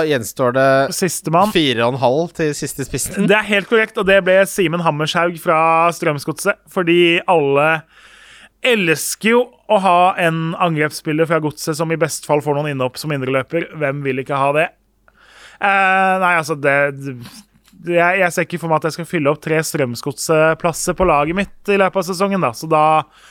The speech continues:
Speaker 2: ble det han i stedet for, <clears throat> eh, de andre der. Altså,
Speaker 1: Ja.
Speaker 2: eh, Haugesund og Tromsø og K B K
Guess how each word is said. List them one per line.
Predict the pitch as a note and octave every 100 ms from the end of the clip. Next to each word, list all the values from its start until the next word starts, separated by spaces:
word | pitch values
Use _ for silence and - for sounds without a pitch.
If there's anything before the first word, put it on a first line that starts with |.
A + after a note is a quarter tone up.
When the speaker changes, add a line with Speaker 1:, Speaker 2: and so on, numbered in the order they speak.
| - - -
Speaker 2:
ble | D#3+ D3+ C3+ C3+
det | D3
han | D3 C#3+ E3
i | D3+
stedet | C#3+ A#2+ B2+ C3
for, | C#3+ C3 B2+ A#2
<clears throat> | _ _ _ _ _ _ _ _ _ _ _ _ _ - - - -
eh, | D#3 D3 C#3+
de | C#3+ D3 D3+ C#3 - - - - -
andre | E3 C#3 B2+
der. | C#3 D3+
Altså, | C#3+ D3+ C#3+ - _ _ _ _ _
Speaker 1:
Ja. | A2 A#2 -
Speaker 2:
eh, | G3 F3+ F3+ F3+ F3+ E3+ D#3+ D#3+ D3+ D3+ D3+ - - _ F3+
Haugesund | D#3+ G#3+ D#3 C3 D3 F#3 F3+ F#3 F3+
og | F3 E3+
Tromsø | - F#3+ C#3+ B2 -
og | E3
K | - E3+ B2+
B | B2+
K | -